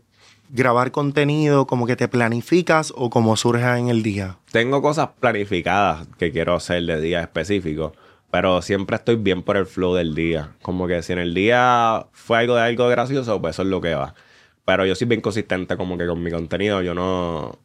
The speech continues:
Speaker 2: últimamente he aumentado el contenido. Antes era como que un post y un post diario, un post cada dos días. Porque cuando yo empecé a hacer contenido, yo metí, yo le metía tres posts por día. Y era mucho,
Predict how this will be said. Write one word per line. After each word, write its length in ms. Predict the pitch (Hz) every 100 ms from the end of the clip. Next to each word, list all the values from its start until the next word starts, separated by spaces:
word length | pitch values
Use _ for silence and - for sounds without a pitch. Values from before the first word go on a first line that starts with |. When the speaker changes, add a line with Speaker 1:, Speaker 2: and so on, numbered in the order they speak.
| _ _
Speaker 2:
últimamente 400 | - 95 113 123 113
he 140 | 92
aumentado 440 | 107 110 107 92
el 80 | 104
contenido. 640 | 110 107 110 107 87 85 - -
Antes 320 | 92 90 98
era 160 | 104 101
como 160 | 92
que 60 | 90
un 120 | 92
post 520 | 113 110 110 107 - - -
y 340 | 87 90 92
un 120 | 90 90
post 240 | 107 101
diario, 680 | 107 113 107 104 98 95 - _ _ -
un 160 | 95
post 220 | 101 98
cada 200 | 101 98
dos 140 | 98 95
días. 400 | 113 107 92 90 _ _ _ _ _
Porque 160 | 90 87
cuando 220 | 90 87
yo 60 | 82
empecé 500 | - 110 104 - 120
a 60 |
hacer 200 | 110 110
contenido, 720 | 110 110 117 127 110 90 92 - _ _ _ _ -
yo 120 | 87
metí, 240 | 87 90
yo 80 | 87
le 80 | 85
metía 240 | 90 104
tres 220 | - 82
posts 260 | - 85 87
por 120 | 85 73
día. 360 | 69 71 67 - _ _ _ _ _
Y 720 | 95 90 90 85 85 80 78
era 200 | 76 80
mucho, 540 | 90 95 - 87 82